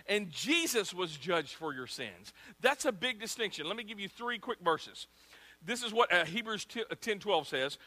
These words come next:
"Christ, however, offered one sacrifice for sins." How many, how many sacrifices did he offer? One. An offering that is effective for how long? Okay, for some of you, you're like, "Okay,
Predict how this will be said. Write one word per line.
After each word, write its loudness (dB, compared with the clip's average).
"Christ, 6
however, 8
offered 4
one 4
sacrifice 4
for -12
sins." -6
How 8
many, 0
how 6
many 0
sacrifices 2
did -10
he 2
offer? 4
One. 6
An 4
offering 8
that 8
is 0
effective 6
for 12
how 12
long? 8
Okay, 8
for -4
some 6
of 8
you, 2
you're 6
like, 8
"Okay, 6